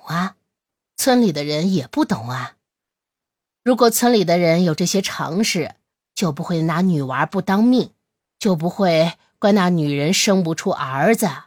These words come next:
就不会在女人精神出问题的时候什么也不做，任由她病着，导致这样的悲剧啊。你问我为什么要做这些啊？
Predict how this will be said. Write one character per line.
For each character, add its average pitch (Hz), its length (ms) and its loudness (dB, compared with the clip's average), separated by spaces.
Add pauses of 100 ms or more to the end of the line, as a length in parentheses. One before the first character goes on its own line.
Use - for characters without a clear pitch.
(520)
就 302 180 2
不 294 100 -2
会 330 140 0
在 311 160 2
女 233 180 4
人 202 220 2
精 294 220 2
神 269 180 0
出 294 180 -2
问 285 240 2
题 - 140 -6
的 190 140 -2
时 208 160 -2
候 208 180 -2
什 170 300 -2
么 220 100 2
也 196 240 0
不 147 220 -6
做， 170 340 -2
任 175 180 -2
由 147 140 -4
她 - 180 -10
病 185 380 -2
着， 135 240 -8 (380)
导 120 180 -12
致 175 160 -6
这 185 140 -4
样 151 200 -4
的 135 60 -12
悲 214 300 -2
剧 165 240 -4
啊。 - 240 -18 (920)
你 269 140 4
问 302 180 6
我 240 140 6
为 269 200 4
什 220 160 0
么 185 60 2
要 220 160 2
做 240 160 2
这 233 240 0
些 143 240 -4
啊？ - 460 -16